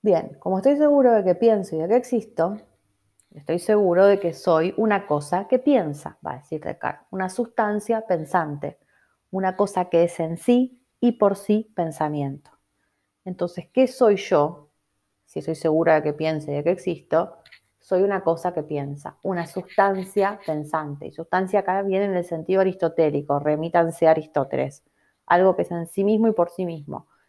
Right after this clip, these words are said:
¿Y qué nos va a decir Descartes? Que somos por nosotros mismos pensamiento, porque no necesito de nada más para existir, porque estoy diciendo que efectivamente yo soy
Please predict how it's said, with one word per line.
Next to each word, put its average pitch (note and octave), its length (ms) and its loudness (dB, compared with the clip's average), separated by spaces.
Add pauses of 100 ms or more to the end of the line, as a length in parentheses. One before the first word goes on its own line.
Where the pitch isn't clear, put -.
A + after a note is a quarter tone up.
(240)
¿Y F3+ 80 -10
qué F#3+ 200 0
nos G3+ 140 0
va G3+ 100 2
a - 20 2
decir G3+ 200 -2
Descartes? G3+ 380 0
Que - 160 -12
somos F#3 460 -2 (120)
por D#3 120 -10
nosotros G#3+ 400 0
mismos A3+ 340 0
pensamiento, D3+ 720 -6 (580)
porque G3 220 -4
no A3 100 2
necesito A3 540 0
de G#3+ 80 -2
nada A3 220 0
más B3+ 180 2
para D#3 140 2
existir, - 480 -8 (720)
porque D#3 220 -4
estoy - 420 0 (880)
diciendo G3+ 680 2
que D#3+ 160 -8
efectivamente F#3 800 -4
yo F3 160 -10
soy G3 400 -2